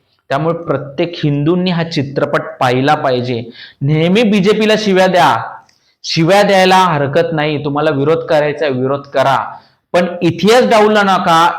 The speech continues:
इतिहास ॲक्सेप्ट करा. आणि प्रत्येक काँग्रेसच्या नेत्यांनी देखील हा चित्रपट पाहावा, तुम्हाला समजेल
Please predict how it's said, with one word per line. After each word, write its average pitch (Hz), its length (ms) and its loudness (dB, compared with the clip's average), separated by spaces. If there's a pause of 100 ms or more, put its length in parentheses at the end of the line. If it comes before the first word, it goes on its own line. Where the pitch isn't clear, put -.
(220)
इतिहास 180 640 0 (160)
ॲक्सेप्ट - 560 -4
करा. 151 500 2 (760)
आणि 185 760 -2 (420)
प्रत्येक 220 680 -2
काँग्रेसच्या 175 480 0
नेत्यांनी 170 500 -2
देखील 165 300 -2
हा 160 60 0
चित्रपट 151 580 -4 (140)
पाहावा, 147 360 -2
तुम्हाला 139 260 -4
समजेल 147 800 -4